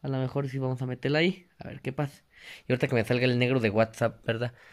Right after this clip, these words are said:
No, pero a ver. Ay, qué difícil es armar un rompecabezas.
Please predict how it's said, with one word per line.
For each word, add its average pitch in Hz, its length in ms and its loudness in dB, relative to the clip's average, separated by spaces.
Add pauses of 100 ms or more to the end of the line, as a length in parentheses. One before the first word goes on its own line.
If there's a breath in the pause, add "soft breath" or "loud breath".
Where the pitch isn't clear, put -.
(200 loud breath)
No, 110 320 0
pero 113 240 -2
a 139 100 -12
ver. - 160 -10 (1700 soft breath)
Ay, 151 540 -4
qué 151 180 -6
difícil 143 480 -8
es 139 160 -6
armar 139 240 -2
un 139 60 -2
rompecabezas. 131 600 -2